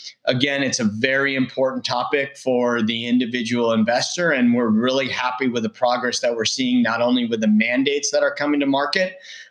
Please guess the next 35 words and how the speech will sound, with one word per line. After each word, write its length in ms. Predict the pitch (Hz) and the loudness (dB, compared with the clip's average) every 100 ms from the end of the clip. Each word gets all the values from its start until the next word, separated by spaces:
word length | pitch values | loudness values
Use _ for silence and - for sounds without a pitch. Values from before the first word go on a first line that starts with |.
| _ | _
but 140 | 135 135 | 0 2
also 480 | 135 139 - 143 131 | 2 2 2 2 2
the 140 | 117 | -2
companies' 760 | - - 139 135 147 135 117 | -4 -6 -4 -2 0 0 -2
drive 720 | - - 123 120 120 131 135 120 - | -4 -4 0 2 0 0 -2 -4 -6
and 140 | 127 | -4
initiatives 960 | 117 113 127 143 - 117 117 110 101 - - - _ - | 0 2 2 0 -4 -2 0 0 -2 -8 -14 -20 _ -2
to 100 | 127 | 0
become 500 | 127 120 - 139 131 | 0 0 0 2 2
more 300 | 127 127 - | 2 2 0
positive 680 | - 127 123 127 123 113 107 | -2 -2 -2 -2 0 0 -2
and 200 | 123 117 | 0 0
more 200 | 117 107 | 0 0
favorable 680 | - 120 113 113 107 107 | -2 0 0 0 2 2
on 160 | 107 107 | 2 2
their 160 | 104 | 0
E 220 | 110 113 107 | 0 0 0
S 160 | 101 | -2
G 180 | - 107 | 0 0
score. 340 | 104 - 104 | 0 -2 0
So 360 | 101 131 117 104 - - - - _ | 0 2 0 0 -6 -14 -16 -20 _
I, 120 | 139 | -2
it's, 460 | 160 143 143 - - | -2 -2 -2 -4 -4
again, 480 | 135 123 143 135 123 | -2 0 -2 0 2
we 100 | 123 | 0
think 220 | 113 139 | 0 -2
it's 140 | 120 - | -2 -2
gonna 160 | 135 | -2
be 100 | 123 | 0
something 400 | 120 139 123 135 127 | 0 -2 -2 -2 -2
that 140 | 123 | 0
investors 560 | 117 110 123 - 147 117 | 0 0 0 -2 -2 0
are 60 | |
gonna 220 | 123 120 110 | -2 -2 -2
face, 680 | 131 123 127 - - - | -2 -2 -4 -8 -12 -16